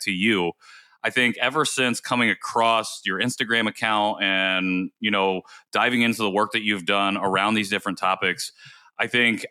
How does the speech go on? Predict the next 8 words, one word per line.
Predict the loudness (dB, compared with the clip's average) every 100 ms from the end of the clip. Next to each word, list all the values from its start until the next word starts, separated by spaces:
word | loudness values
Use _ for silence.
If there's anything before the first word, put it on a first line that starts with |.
| 0
I've | 0 0
really | -2 0 2 2 2
resonated | 2 0 2 0 2 2 0
with | 0 0 0 -8 -8
the | -2 0
way | 0 2 2 4 2 2 2 -2 -6 _ _ _ -8
you | -4 -2
speak | -2 -2 -4 -6